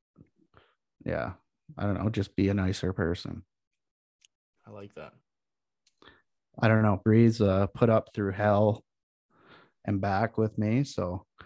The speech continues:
Speaker 1: she should be treated with the utmost respect and very nicely. So I, uh, feel pretty bad when I lash out bad emotions on her.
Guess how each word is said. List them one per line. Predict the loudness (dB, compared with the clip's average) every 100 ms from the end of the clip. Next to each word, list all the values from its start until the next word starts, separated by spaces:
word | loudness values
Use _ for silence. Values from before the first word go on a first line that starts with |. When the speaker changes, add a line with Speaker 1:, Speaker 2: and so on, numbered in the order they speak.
| _ _
Speaker 1:
she | -18 -12 -8 -6 -4
should | -4 -4 -4 -2
be | -6
treated | -2 0 2 0 -4 -8 -14 _ _ _ -20 _ _ _ _ -20
with | -6 -4 -2
the | 0 0
utmost | 0 -2 -2 -6
respect | -10 -4 -4 -4 -8
and | -10 -8
very | -8 -8
nicely. | -8 -10 -10 -10 -10 -10
So | -10 -6 -6 -8 _ -20 _ -8
I, | -6 -4
uh, | -6 -6 -8 -10 _ _ _
feel | -8 -6
pretty | -4 -4 -2 -4
bad | -4 -4 -4 -6 -10 -10
when | -8 -6
I | -8 -10 -14 _ _ _ _ _ _ _ _ _ _ _ _ _ 0
lash | 2 2 -2 -4
out | -4 -4
bad | -6 -4 -6
emotions | -8 -10 -12 -12 -12
on | -12 -10
her. | -10 -10 -10